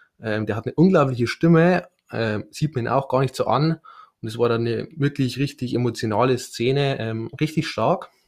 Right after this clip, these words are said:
Dann haben wir noch eine Alexandra Shipp als Susan, ähm, als die Freundin, Schrägstrich Ex-Freundin von Jonathan Larson, eine Tänzerin, die ein Jobangebot erhält,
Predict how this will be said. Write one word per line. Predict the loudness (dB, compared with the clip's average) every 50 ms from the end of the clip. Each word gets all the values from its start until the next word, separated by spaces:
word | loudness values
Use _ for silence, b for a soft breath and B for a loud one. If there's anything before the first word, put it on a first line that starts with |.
| _ _ _ _ _ _ _ _ _ _ -20 B B B B B B B B B B B B
Dann | -4 -4 -2 0
haben | 0 0 0 0
wir | 0 0
noch | -2 -2 -2
eine | -2 -2 0 0 0 0 -2 -2 -4 -4
Alexandra | -2 -2 -2 -4 -4 -2 0 0 0 -2 -2 -4 -4 -4
Shipp | -2 0 0 0 -2 -2 -10 -20 -16 -10
als | -8 -6 -6 -6 -6 -4
Susan, | 0 0 2 2 0 0 -2 -2 -2 -4 -6 _ _ _ -12
ähm, | -10 -8 -6 -6 -6 -8 -8 -6
als | -6 -6 -6 -8 -10 -14 -18 _ b b b b b b b -14
die | -14
Freundin, | -10 -2 2 4 6 6 6 6 4 4 4 4 2 2
Schrägstrich | -2 -4 -6 -6 -6 -6 -8 -6 -4
Ex-Freundin | -4 -4 -4 -6 -8 -2 -2 0 2 2 0 0 -2
von | -2 -4 -4 -4 -4 -4
Jonathan | -2 -2 -2 -2 -2 -2 0 0
Larson, | 2 4 2 2 0 0 -2 -2 0 -2 -4 -6 _ _ _ B B B B B B B
eine | -14 -10 -6 -6 -6 -4 -6 -6 -6 -8 -10 -12 _ _ _ _ _
Tänzerin, | 0 0 2 2 2 2 0 0 2 2 2 2 2 2 2 2 0 -2 -4
die | -6 -8 -8
ein | -8 -8 -6
Jobangebot | -4 -4 -4 -2 -2 -2 -2 -2 -4 -4 -4 -4 -4 -4 -4
erhält, | -6 -4 -2 0 0 0 0 -2 -6 -12 -20